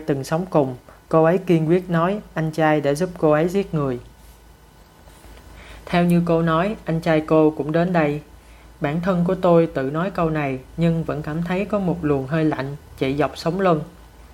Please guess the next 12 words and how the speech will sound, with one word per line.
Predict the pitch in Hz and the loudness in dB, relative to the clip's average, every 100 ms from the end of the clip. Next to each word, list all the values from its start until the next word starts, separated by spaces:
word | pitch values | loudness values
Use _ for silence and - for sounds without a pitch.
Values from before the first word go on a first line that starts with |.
| - - - - - | -20 -20 -20 -10 2
Cô | 170 | 4
ấy | 165 190 | 4 2
mỉm | 160 156 170 | -2 -2 0
cười. | 156 135 127 - - - | 2 2 -4 -12 -20 -6
"Đúng | 165 202 | -2 0
vậy, | 170 131 131 - - - - | 0 0 -2 -8 -18 -20 -6
anh | 165 | -2
trai | 160 160 156 | 0 2 2
tốt | 156 165 180 | 2 -2 -2
với | 190 185 | -4 0
tôi | 165 | 0
nhất, | 156 185 | 0 -2